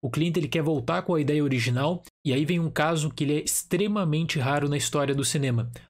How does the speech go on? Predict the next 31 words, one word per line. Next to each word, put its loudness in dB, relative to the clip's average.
A 0
Warner 2
contratou -2
a 0
estrela 0
antes 0
de 0
contratar 0
o 2
diretor. 0
Como 0
o -4
Clint 0
tinha -2
toda 0
essa 0
questão -2
também 0
criativa, 0
ele 0
que -2
acaba 0
pedindo 0
a 0
contratação -2
do 0
Don 0
Siegel, 0
seu 0
velho 0
parceiro 0